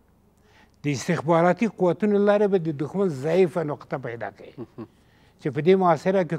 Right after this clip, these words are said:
کومه لاره ضعیفه ده. له بیرونه به په هغه باندې حمله کوي، شک به اجرا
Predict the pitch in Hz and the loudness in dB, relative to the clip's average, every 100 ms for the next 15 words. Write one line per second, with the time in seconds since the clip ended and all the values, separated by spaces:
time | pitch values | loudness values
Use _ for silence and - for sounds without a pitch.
0 | - 196 170 156 135 127 131 135 - 117 | 0 0 4 4 2 0 -2 -2 -4 -10
1 | 104 - _ _ _ _ _ - 151 135 | -12 -18 _ _ _ _ _ -10 -6 0
2 | 160 220 214 165 139 156 156 165 147 127 | 4 6 4 4 2 2 2 2 0 0
3 | 135 139 185 208 214 - - 208 - 156 | 0 2 2 2 0 -2 -2 -2 0 -6
4 | 139 135 | -2 -2